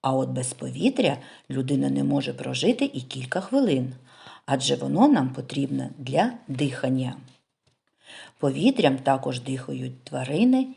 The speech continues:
і рослини. Повітря товстим шаром оточує нашу планету.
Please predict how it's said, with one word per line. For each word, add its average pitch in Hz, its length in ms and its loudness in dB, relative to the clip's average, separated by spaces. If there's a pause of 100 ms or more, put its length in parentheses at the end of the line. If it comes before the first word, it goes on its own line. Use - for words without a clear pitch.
(120)
і 131 120 2
рослини. 131 680 -2 (1120)
Повітря 143 560 0
товстим 143 500 0
шаром 247 540 4
оточує 147 520 -2
нашу 139 400 -2
планету. 165 680 0